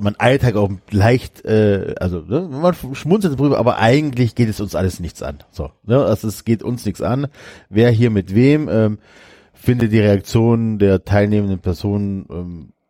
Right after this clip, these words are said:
auch schwierig teilweise, ne, und, äh, auch wenn ich, äh, Konsument davon bin und drüber schmunzeln und jetzt auch hier drüber gesprochen habe, aber wenn man es ganz nüchtern betrachtet, geht es uns nichts an, wer was mit wem macht und was für eine Abmachung die vielleicht auch haben. So. Ne?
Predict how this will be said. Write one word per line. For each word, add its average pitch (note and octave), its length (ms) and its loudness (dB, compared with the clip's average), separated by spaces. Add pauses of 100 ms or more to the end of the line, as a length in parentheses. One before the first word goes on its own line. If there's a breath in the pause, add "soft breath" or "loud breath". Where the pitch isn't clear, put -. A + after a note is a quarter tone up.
(140)
auch - 280 -12 (840)
schwierig E3+ 600 2
teilweise, D3+ 720 2
ne, B2 160 -2
und, A#2 300 -2
äh, G2+ 160 0
auch G2+ 240 2
wenn G#2+ 80 0
ich, F#2+ 160 0 (320)
äh, D2 60 -12 (240)
Konsument A#2 480 0
davon B2 300 0
bin A#2+ 180 2
und G2 280 -4
drüber F#2+ 240 -2
schmunzeln C3+ 300 2
und G#2 80 4
jetzt - 100 0
auch F2+ 120 0
hier A2+ 100 4
drüber G2 220 2
gesprochen A2 320 0
habe, A2 140 0 (500 loud breath)
aber G2+ 160 2
wenn F#2+ 140 2
man F2+ 100 2
es - 80 -6
ganz A2+ 240 0
nüchtern B2 300 2
betrachtet, G2+ 420 0
geht G2+ 120 2
es - 140 -6
uns F#2 140 -4
nichts - 180 -8
an, F#2 220 0
wer F#2+ 200 4
was E2+ 200 -2
mit F2 160 -2
wem E2 160 2
macht D2+ 160 -6
und F2 100 -2
was F2 140 2
für G#2 80 0
eine E2 120 -2
Abmachung F2+ 380 -2
die D2 80 -4
vielleicht D2 260 -2
auch C2+ 140 -8
haben. D2 240 -8 (260)
So. - 240 -10 (920)
Ne? D#2+ 240 -6